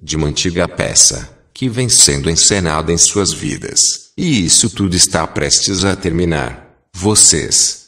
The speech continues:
estão cansados da batalha, e sabemos disso. Estamos atualmente nos preparando para a mais grandiosa celebração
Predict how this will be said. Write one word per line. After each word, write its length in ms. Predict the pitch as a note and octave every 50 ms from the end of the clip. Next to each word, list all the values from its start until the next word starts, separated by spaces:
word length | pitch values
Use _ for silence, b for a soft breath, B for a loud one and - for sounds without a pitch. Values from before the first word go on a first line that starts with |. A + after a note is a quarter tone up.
| _ -
estão 340 | C3+ C3+ - - - A2+ G#2+
cansados 720 | G#2+ A2+ A2 A2+ A2 - - - - F2 F2 - - B1
da 120 | - E2
batalha, 800 | D#2 D#2+ E2+ E2 - - - D#2 C#2 B1+ A#1+ A1+ - F2 - - _ _ _
e 80 | - G#2+
sabemos 600 | - - - A#2 A2+ A2 B2 C#3 C#3+ C#3+ C3+ -
disso. 440 | - - D2 C#2 - - - - - - - - _ _ _ _ _ _
Estamos 540 | - G#2+ G#2 - - E2 D2 C2+ C2+ B1+ -
atualmente 1120 | - - - - F#2 F#2 F#2 F2 E2 D2+ C#2 C2+ B1+ B1+ - - - G1+ - - - _ -
nos 300 | - F2+ F2+ F2+ E2+ -
preparando 800 | - G2+ G2 - A2 G#2+ G2 E2+ E2+ D#2+ D2 C2+ C2 C2 - - - - -
para 160 | - F2 F2
a 20 | F2
mais 280 | F#2 F#2 F2+ F#2 E2+
grandiosa 720 | F2+ F2+ F2 F#2 G2 F#2+ G2 G2 F2 C#2+ C#2+ C#2+ C#2 - -
celebração 840 | - - F#2+ F#2 F2+ F2 F2+ F2+ E2+ - - - D#2+ - G1+ -